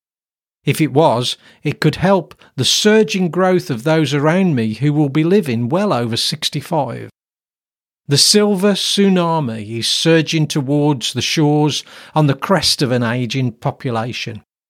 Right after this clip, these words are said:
Critics claim even using the term is ageist. But however you view it, the tidal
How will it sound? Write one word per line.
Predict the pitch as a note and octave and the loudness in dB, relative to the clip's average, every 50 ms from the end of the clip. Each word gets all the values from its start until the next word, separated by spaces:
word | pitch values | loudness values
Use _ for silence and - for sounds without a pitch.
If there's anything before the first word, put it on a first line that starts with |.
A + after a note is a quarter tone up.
| _ _ _ _ _ | _ _ _ _ _
Critics | - A#3+ A#3+ A3 - A#3+ - - - - - | 0 0 2 2 2 0 0 0 -2 -2 -2
claim | - - C#3 A#2+ A#2 A#2 A#2 C3 C#3+ C3 - _ | -2 0 0 2 2 2 0 -2 -2 -4 -4 _
even | F3 E3 E3+ D3+ D3 C#3+ | 0 2 2 2 2 2
using | C#3 D3 D#3 D3+ C3+ D3+ D3+ D3 | 4 4 4 4 2 2 2 2
the | D3 D3 | 2 0
term | - - E3+ E3+ F#3+ G3+ E3+ | 0 0 0 2 2 2 2
is | B2 A2 - | 0 0 -2
ageist. | B2 G#2+ A2+ A#2 - - A#2+ G#2 - - - - - _ _ _ _ _ _ _ _ _ _ _ _ - | -4 -4 -4 -6 -8 -10 -10 -10 -10 -10 -10 -12 -16 _ _ _ _ _ _ _ _ _ _ _ _ -4
But | C3+ B2+ G#2+ | -2 0 2
however | A#2 C3+ C3+ C3 C3+ D3 D3+ E3+ | 2 2 4 4 4 4 4 2
you | E3 F3 F#3+ F#3 | 2 4 2 2
view | C#3+ C#3 A#2 A2 G#2 | 2 0 -2 -2 -2
it, | G#2+ G#2+ - - - _ _ _ _ _ _ _ _ _ _ - | -4 -6 -8 -10 -14 _ _ _ _ _ _ _ _ _ _ -4
the | C3 A#2 B2+ | -2 0 0
tidal | B2+ - - C#3+ C#3+ D3 D3 C3+ D#3 D3 C3 B2 | 0 0 2 4 4 4 4 2 2 0 -2 -2